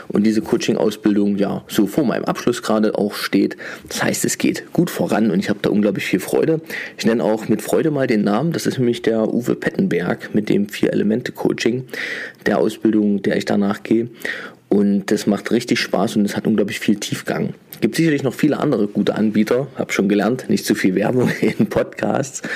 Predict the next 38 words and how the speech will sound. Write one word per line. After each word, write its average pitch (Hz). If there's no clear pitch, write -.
aber, 101
ähm, 98
es, -
das, -
was 117
ich 107
da 107
lerne, 104
ist 107
wirklich 104
hilfreich -
und 98
hat 110
meinen 101
Kunden, 135
die 92
ich 95
bisher 101
so 107
betreue, -
immer 104
auch -
schon 110
viel 135
weitergeholfen. -
Vor -
allem 151
unterstützt -
es 117
meine 107
schon 104
eh 123
in 90
mir 95
angelegten 92
Ansichten, 101
dass -
die 95